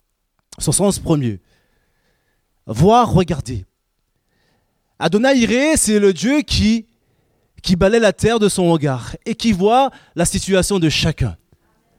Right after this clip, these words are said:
Et Dieu connaît ma situation, il connaît ta situation et Dieu voit ce que tu vis. Dieu ne dort pas, il ne sommeille pas, il n'est pas aveugle, mais il voit ce que chacun vit dans son quotidien. Et Dieu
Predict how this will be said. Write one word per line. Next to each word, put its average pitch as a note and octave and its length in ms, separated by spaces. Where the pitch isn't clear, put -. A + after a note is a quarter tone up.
Et D#3+ 40
Dieu B3+ 240
connaît B3 400
ma A3 120
situation, G3 580
il A#3 60
connaît A3+ 200
ta G#3+ 80
situation F#3+ 680
et F#3 100
Dieu B3+ 180
voit B3+ 260
ce - 60
que F3 80
tu - 160
vis. A#2 300
Dieu C#4+ 240
ne B3 140
dort F3+ 220
pas, A#3 400
il E3+ 80
ne F#3+ 80
sommeille G3 320
pas, A3 320
il C3 100
n'est G3+ 180
pas A3 240
aveugle, A3+ 440
mais G3 120
il B3 100
voit B3+ 300
ce A#3 140
que A3+ 160
chacun A3 340
vit F3 320
dans D#3+ 140
son D#3+ 160
quotidien. C3+ 580
Et E3+ 80
Dieu C4 180